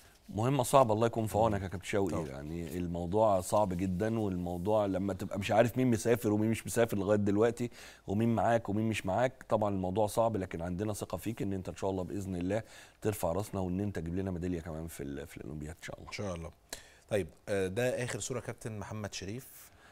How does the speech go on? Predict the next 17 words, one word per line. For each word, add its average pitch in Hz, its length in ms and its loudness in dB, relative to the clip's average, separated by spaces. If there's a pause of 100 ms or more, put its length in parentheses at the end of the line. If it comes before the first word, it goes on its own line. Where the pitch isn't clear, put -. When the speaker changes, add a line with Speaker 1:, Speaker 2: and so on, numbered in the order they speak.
Speaker 2:
نجم 95 200 -4
النادي 95 200 0
الأهلي 95 140 2
Speaker 1:
الهداف 95 120 0
Speaker 2:
الحالي 92 300 0
بقى. - 20 -12
Speaker 1:
والقناص 92 840 -2
ال-، 87 540 0
الجديد 92 600 0
اللي، 104 340 4
اللي 98 360 0
حسسنا 117 560 -2
وعوضنا 131 640 2 (460)
غياب 107 460 4
متعب 110 420 2
ومحمد 98 380 -2
فاروق. 82 240 -4